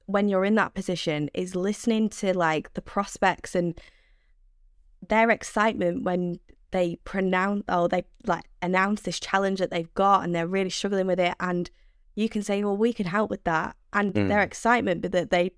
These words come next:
Speaker 1: didn't know that was possible, is, like, second to none. And, like,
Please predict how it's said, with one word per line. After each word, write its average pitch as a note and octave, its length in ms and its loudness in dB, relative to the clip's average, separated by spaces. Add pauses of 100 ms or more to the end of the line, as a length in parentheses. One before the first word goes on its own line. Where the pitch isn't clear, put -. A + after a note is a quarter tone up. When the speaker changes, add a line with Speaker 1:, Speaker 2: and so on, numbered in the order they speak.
(140)
Speaker 1:
didn't G#3 180 2
know G3+ 120 4
that G3 180 2
was F#3+ 120 -6
possible, F3 640 -2 (120)
is, F#3+ 360 -2 (400)
like, F3 280 0 (100)
second - 480 -2
to E3+ 100 -6
none. F3 300 2
And, F3+ 120 -2
like, F3 240 0